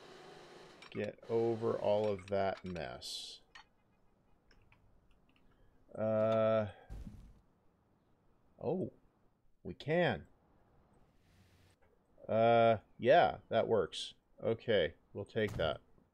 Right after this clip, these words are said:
Good. Now, it's a matter of getting down to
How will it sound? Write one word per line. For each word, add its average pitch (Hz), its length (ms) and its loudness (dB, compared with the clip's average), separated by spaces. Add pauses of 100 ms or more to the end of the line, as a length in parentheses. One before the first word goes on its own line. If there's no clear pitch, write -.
(1040)
Good. 139 380 6 (1040)
Now, 127 560 2 (100)
it's - 240 -6
a 113 60 -2
matter 110 400 2
of 101 240 -4
getting 104 280 0
down 95 360 0
to 90 480 -2